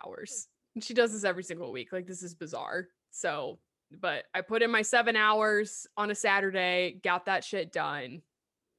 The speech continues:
Like, I'm done. And then I was telling my boss, I was like, "I am not working a minute of overtime this week. Like, <laughs> I am,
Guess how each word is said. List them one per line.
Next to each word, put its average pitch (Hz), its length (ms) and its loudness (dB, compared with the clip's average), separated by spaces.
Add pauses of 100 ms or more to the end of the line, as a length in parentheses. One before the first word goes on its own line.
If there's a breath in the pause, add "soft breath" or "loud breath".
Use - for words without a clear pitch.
(440)
Like, 135 260 -4
I'm 160 140 -2
done. - 320 -6 (340 soft breath)
And 190 140 -6
then 190 100 -2
I 185 100 6
was 190 160 -2
telling 202 260 -4
my 185 100 0
boss, 175 340 -2
I 170 40 -6
was 175 100 -8
like, 170 200 -2 (520 loud breath)
"I 247 160 6
am 247 200 6
not 214 260 6
working 202 440 2
a 190 120 4
minute 202 500 4
of 185 140 -2
overtime 160 540 -2
this - 220 -10
week. 113 340 -10 (340)
Like, 170 400 2 (120)
<laughs> - 120 -2
I 226 180 8
am, 220 300 6